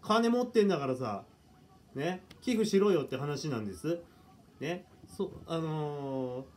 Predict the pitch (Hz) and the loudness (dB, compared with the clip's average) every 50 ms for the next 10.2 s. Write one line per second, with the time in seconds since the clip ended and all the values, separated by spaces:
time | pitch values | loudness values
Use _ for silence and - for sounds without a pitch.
0 | - - 214 240 262 269 262 311 262 262 233 202 - 175 151 143 135 - 165 160 | -8 -4 -2 0 0 0 0 0 -2 -2 -2 0 0 0 0 0 0 0 0 2
1 | 147 135 135 151 156 147 143 143 143 139 131 127 139 196 196 269 330 339 339 339 | 2 0 0 0 0 -2 -2 -2 -2 -2 -2 -2 -2 -2 0 0 2 2 2 2
2 | 277 - - 175 156 139 - - - - - 214 185 185 175 156 147 143 131 131 | 0 -2 0 -2 -2 -4 -4 -6 -6 -4 -2 0 2 2 2 2 0 -2 -2 -4
3 | 131 120 120 120 110 104 104 104 - - - - - - - - - 165 160 160 | -2 -2 -2 -2 -2 -4 -6 -8 -12 -18 -20 -20 -20 -20 -10 -4 -2 0 0 0
4 | 160 160 160 151 151 165 202 196 170 175 214 240 254 262 262 254 254 220 240 240 | 0 0 -2 -2 -2 0 0 2 4 4 4 4 2 2 2 2 2 2 2 2
5 | 247 254 254 254 254 - 165 151 143 143 131 123 120 120 - - 220 226 262 277 | 2 2 0 0 2 0 0 0 0 0 -2 -2 -2 -4 -2 0 0 2 2 0
6 | 262 - - 262 254 254 247 214 214 214 214 196 196 196 190 165 156 - - - | -2 -2 -2 -2 0 0 0 0 0 0 -2 0 0 0 0 0 -2 -8 -14 -20
7 | - - - - - - - - - - - - 196 196 202 196 175 - - - | -20 -20 -20 -20 -20 -20 -20 -20 -20 -20 -10 -4 0 2 2 2 0 -2 -8 -18
8 | - - - - - - - - - - - - 170 185 202 208 233 254 247 240 | -20 -20 -20 -20 -20 -20 -20 -20 -20 -20 -20 -8 -2 0 2 4 4 4 2 0
9 | - - - - 226 208 196 208 220 220 202 175 156 156 165 156 147 139 151 175 | -4 -8 -2 2 4 4 6 6 4 4 4 4 4 2 2 2 0 0 0 0
10 | 175 175 - 110 | -2 -2 -4 -6